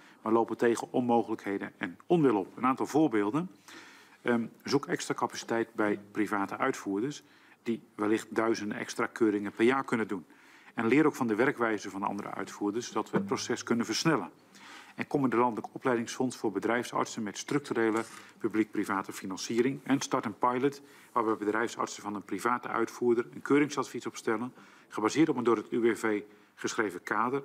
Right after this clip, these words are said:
wat vervolgens weer wordt overgenomen door het U W V. Ik zou heel graag een reactie van de minister hierop hebben. Tot slot, voorzitter. De rechter bepaalde recent dat eigen risicodragende werkgevers ten onrechte opdraaien voor de W G A voorschotten.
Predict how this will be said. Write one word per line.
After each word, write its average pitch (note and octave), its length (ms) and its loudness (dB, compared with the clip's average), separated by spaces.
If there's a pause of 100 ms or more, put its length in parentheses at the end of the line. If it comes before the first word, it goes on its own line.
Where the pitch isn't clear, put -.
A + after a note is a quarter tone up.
wat - 140 -4
vervolgens F#2+ 360 -4
weer A2+ 100 2
wordt A2 200 0
overgenomen A#2 520 2
door G2+ 100 -2
het - 80 -10
U G2 140 -2
W F2+ 60 -4
V. G2+ 260 -2 (380)
Ik - 120 -6
zou A2 140 2
heel B2+ 120 6
graag A2 520 -2
een G#2 280 -8
reactie A2+ 380 0
van A2 100 -2
de A#2 60 0
minister C3 380 2
hierop A2 360 0
hebben. G2 260 -2 (880)
Tot C3 120 2
slot, F3+ 200 0
voorzitter. E3+ 540 4 (640)
De A#2 120 2
rechter D3 280 0
bepaalde A#2 400 0
recent C#3 380 0
dat A#2 140 0 (180)
eigen C3+ 280 -2
risicodragende A2+ 720 0
werkgevers A#2 580 0
ten G#2+ 240 -8
onrechte D3+ 440 -2
opdraaien G#2+ 540 -2
voor G#2+ 140 2
de G#2 140 0 (260)
W A#2 80 0
G G#2+ 240 2
A F#2+ 140 -2
voorschotten. - 580 0